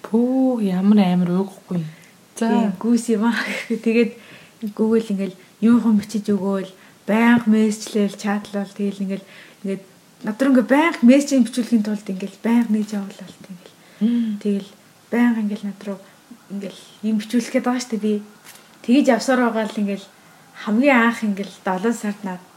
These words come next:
Speaker 2: руу ингээл өөрөө хойл уцаар ярих уу гээл тэгтэн би юу цавчар хөөжөр тэгэл амир доглол уцаар яриад тэрнээс хойш айгу дотн арай илүү дотмины ингээд жил гүйсэн уух хөдөлмөр өөртөө надруу уцаар ирж байгаа байхгүй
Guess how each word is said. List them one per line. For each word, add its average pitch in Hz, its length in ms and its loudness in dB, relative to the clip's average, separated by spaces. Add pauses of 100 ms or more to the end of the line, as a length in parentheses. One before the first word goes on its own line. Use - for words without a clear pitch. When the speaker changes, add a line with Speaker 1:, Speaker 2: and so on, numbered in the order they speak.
(220)
Speaker 2:
руу 190 240 -8
ингээл 185 240 -8
өөрөө 208 280 0 (180)
хойл 214 180 -4
уцаар 262 320 0
ярих 220 160 -4
уу 190 240 -6
гээл 202 240 -4
тэгтэн - 320 -2
би 233 80 4
юу 240 140 2 (500)
цавчар 277 400 4
хөөжөр 311 300 6 (1900)
тэгэл 247 400 2
амир 214 240 -2
доглол 220 480 -2 (400)
уцаар 247 320 0
яриад 208 400 0
тэрнээс 277 320 0
хойш 269 320 -2
айгу 214 320 -4
дотн 254 400 -2 (400)
арай 240 240 6
илүү 240 160 0
дотмины 233 480 2
ингээд 214 180 0
жил 285 220 2
гүйсэн 247 340 2 (300)
уух 240 240 0
хөдөлмөр 214 480 -2
өөртөө 220 400 2
надруу 202 320 -2
уцаар 208 320 -4
ирж 196 160 -8
байгаа 220 400 -10
байхгүй - 0 -